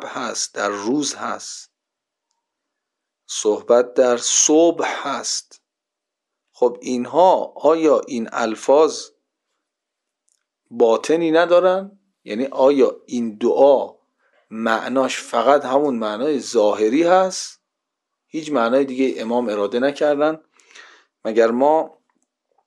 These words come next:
روایات متعدد نداریم که اهل بیت فرمودن کلام ما هفتاد بطن دارد،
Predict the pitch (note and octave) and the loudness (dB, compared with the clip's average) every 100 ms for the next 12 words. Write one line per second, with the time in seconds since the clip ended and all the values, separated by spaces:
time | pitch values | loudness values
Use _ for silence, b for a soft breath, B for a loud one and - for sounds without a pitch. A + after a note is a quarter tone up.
0 | _ _ - G#2 A#2 A2 G#2+ C3 C#3+ C3 | _ _ -10 0 2 4 4 4 2 -2
1 | G#2 G#2 F#2+ G2 A#2 C#3 E3+ F#3 F3 C#3+ | -2 -4 -4 -2 -2 0 0 2 0 0
2 | B2 A#2+ G#2+ - A2 A#2 A#2+ B2 A#2+ A2+ | -2 0 0 -2 -8 -6 -4 -2 -2 -4
3 | G#2 G#2+ A#2 - A2+ G#2 A2+ A2+ G#2 - | -2 0 -2 -4 0 2 2 0 -4 -4
4 | G2+ - A#2+ A#2 A#2 A#2+ C3 C3 G2+ F#2+ | -8 -2 0 0 0 0 2 -2 -10 -8
5 | F#2 F#2+ F#2+ _ | -6 -6 -10 _